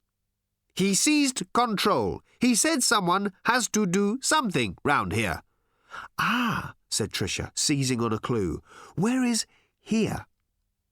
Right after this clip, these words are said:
"Rupert." "What?" "Your people call it Rupert, the tenth planet from your sun. We have settled there for many years.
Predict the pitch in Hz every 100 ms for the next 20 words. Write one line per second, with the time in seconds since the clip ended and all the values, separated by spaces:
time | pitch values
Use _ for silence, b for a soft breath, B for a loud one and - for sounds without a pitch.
0 | _ _ _ _ _ _ 254 320 180 123
1 | - - _ _ _ _ _ _ _ _
2 | _ _ _ _ - 302 - - _ _
3 | _ _ _ _ _ _ 254 311 - 240
4 | - 220 240 _ - 220 240 233 233 -
5 | _ 190 240 139 98 - - _ _ -
6 | 180 185 302 254 - - 160 151 175 -
7 | _ 262 233 131 170 151 - 143 117 165
8 | - _ _ _ _ _ _ _ - 247
9 | 240 226 - 247 175 151 139 139 147 151
10 | 147 226 254 240 156 160 104 76